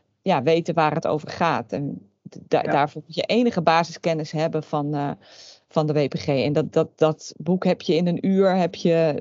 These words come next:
Speaker 1: eh, zeg maar, het gedeelte zonder de bijlagen heb je doorgelezen. Dus,
Speaker 2: Ja.
Speaker 1: eh, da-, daar zou ik mee
Speaker 2: Oké.
Speaker 1: beginnen. Ja.
Speaker 2: Nou, dat is een goede tip. We zullen die verstrekkingwijzer ook in de show notes, eh,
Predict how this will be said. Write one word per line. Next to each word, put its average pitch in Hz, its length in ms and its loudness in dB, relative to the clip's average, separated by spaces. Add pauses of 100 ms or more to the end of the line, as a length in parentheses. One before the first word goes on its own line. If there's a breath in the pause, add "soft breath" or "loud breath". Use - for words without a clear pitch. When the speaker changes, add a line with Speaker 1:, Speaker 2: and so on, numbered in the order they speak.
(160)
Speaker 1:
eh, 160 300 0
zeg - 220 -2
maar, 160 240 2
het - 140 0
gedeelte 175 360 2
zonder 220 280 4
de 185 60 2
bijlagen 180 600 4
heb 175 120 -2
je 180 120 -2
doorgelezen. 160 840 0 (600 soft breath)
Dus, 127 280 -2
Speaker 2:
Ja. 151 180 0
Speaker 1:
eh, 147 60 -2 (220)
da-, 160 140 0
daar 165 240 2
zou 156 180 0
ik 143 40 -4
mee 143 140 2
Speaker 2:
Oké. - 80 -2
Speaker 1:
beginnen. - 240 -14 (440)
Ja. - 140 -12
Speaker 2:
Nou, 185 160 -2
dat 156 120 4
is 160 100 2
een 156 60 0
goede 143 320 2
tip. 139 280 2
We 147 80 2
zullen 143 220 4
die 139 120 2
verstrekkingwijzer 135 880 2
ook 120 220 0
in 120 80 0
de 117 80 0
show 127 260 2
notes, 117 380 -2
eh, 120 100 2